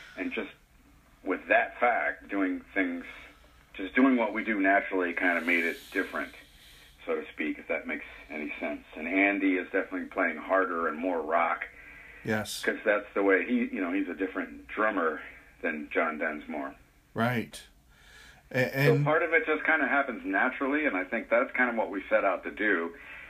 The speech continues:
Speaker 1: 'Cause at first there was, like, lots of talk about rearranging all the songs and maybe trying to get too clever with it.
Speaker 2: Yeah.
Speaker 1: And we all kind of agreed that if we just go in there and play these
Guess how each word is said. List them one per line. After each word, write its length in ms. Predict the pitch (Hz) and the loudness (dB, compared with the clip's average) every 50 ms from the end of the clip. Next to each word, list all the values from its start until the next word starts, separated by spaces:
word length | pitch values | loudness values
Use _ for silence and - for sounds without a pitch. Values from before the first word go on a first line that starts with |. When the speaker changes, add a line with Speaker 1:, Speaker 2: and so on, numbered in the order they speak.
| - - - - | -20 -20 -10 -4
Speaker 1:
'Cause 160 | - 113 107 | -2 0 2
at 180 | 127 123 - - | 2 2 0 0
first 280 | - 175 180 175 170 - | 0 0 0 0 0 0
there 100 | 165 151 | 0 0
was, 160 | 139 131 123 | 0 0 2
like, 200 | 120 113 98 98 | 2 2 2 2
lots 260 | 104 110 107 110 - | 2 2 2 2 0
of 100 | 98 90 - | -4 -6 -2
talk 260 | - 110 104 101 98 | 0 2 2 2 0
about 300 | 98 90 98 90 76 73 | 0 2 2 2 2 0
rearranging 800 | 92 101 95 90 78 80 87 90 95 98 95 90 85 90 85 82 | -2 0 0 0 0 0 -2 0 0 2 0 0 -2 -2 -2 -2
all 160 | 82 80 82 80 | -2 -2 -2 -2
the 120 | 82 78 - | -4 -4 -2
songs 440 | - 90 85 82 82 82 80 78 - - | -2 0 0 0 -2 -4 -6 -8 -8 -10
and 140 | 82 78 80 | -10 -8 -6
maybe 320 | 82 85 80 80 78 - - | -6 -6 -6 -8 -10 -10 -8
trying 360 | - - 110 104 104 104 98 | -6 -2 0 2 2 4 2
to 80 | 90 85 | 2 2
get 200 | 87 85 - - | 2 0 0 0
too 140 | - 104 92 | -2 -2 -2
clever 380 | - - 104 101 104 101 120 | -2 0 2 2 2 2 2
with 180 | 117 120 123 123 | 2 2 2 4
it. 220 | 139 123 - - - - - - - - - - | 4 2 2 0 -10 -20 -20 -20 -20 -20 -14 -8
Speaker 2:
Yeah. 340 | - 135 120 117 113 110 110 | -2 0 2 4 4 4 2
Speaker 1:
And 80 | 107 117 | 2 2
we 80 | 127 | 2
all 160 | 131 135 139 - | 4 4 4 4
kind 220 | - 156 147 143 | 4 4 4 4
of 80 | 127 117 | 4 2
agreed 480 | 113 - 110 117 127 127 127 120 - | 0 -2 0 2 4 4 4 4 4
that 200 | 113 101 95 87 | 4 4 4 2
if 140 | 92 90 92 | 0 -4 -6
we 220 | 98 107 123 143 | -4 0 0 0
just 240 | 135 135 123 - - | 2 0 -2 -2 0
go 160 | - 120 117 | 2 2 2
in 100 | 113 110 | 2 2
there 180 | 113 107 104 98 | 2 0 0 0
and 120 | 90 85 | 0 -2
play 280 | - - - 123 127 131 | -4 0 2 4 4 4
these 200 | 123 107 95 90 | 4 2 -2 -4